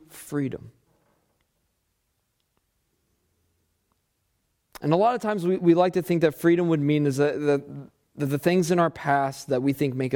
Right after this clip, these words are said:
us unworthy, that the reasons why we can't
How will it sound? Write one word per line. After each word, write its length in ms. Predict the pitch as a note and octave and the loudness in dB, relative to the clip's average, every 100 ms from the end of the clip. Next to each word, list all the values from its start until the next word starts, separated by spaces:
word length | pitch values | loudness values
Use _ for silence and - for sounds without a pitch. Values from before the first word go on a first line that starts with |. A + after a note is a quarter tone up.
| - | -6
us 60 | |
unworthy, 580 | A#2 A2 G#2+ A2 G2 G#2+ _ _ _ _ _ _ _ _ _ _ _ _ _ _ _ _ _ _ _ _ _ _ - | -6 -8 -6 -6 -8 -14 _ _ _ _ _ _ _ _ _ _ _ _ _ _ _ _ _ _ _ _ _ _ -6
that 160 | D3 C#3+ | -2 2
the 100 | D#3 | 4
reasons 460 | E3+ F#3+ F3+ D#3 | 4 4 2 4
why 380 | D3 D3+ D3 C#3 | 4 2 2 -2
we 300 | B2+ D3 D3+ | 0 0 0
can't 840 | D3 - D#3 C#3+ B2+ - - - | -4 -4 -2 -2 -4 -10 -16 -18